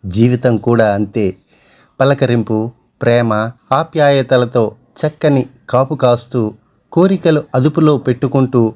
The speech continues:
కాంతివంతమైన శాంతి జీవితం గడిపేవారు ధన్యజీవులు. పూల మధ్య దారం లాంటిది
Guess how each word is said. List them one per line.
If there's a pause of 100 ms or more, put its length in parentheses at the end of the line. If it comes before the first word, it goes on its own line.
(360)
కాంతివంతమైన (380)
శాంతి
జీవితం (280)
గడిపేవారు (460)
ధన్యజీవులు. (420)
పూల
మధ్య
దారం
లాంటిది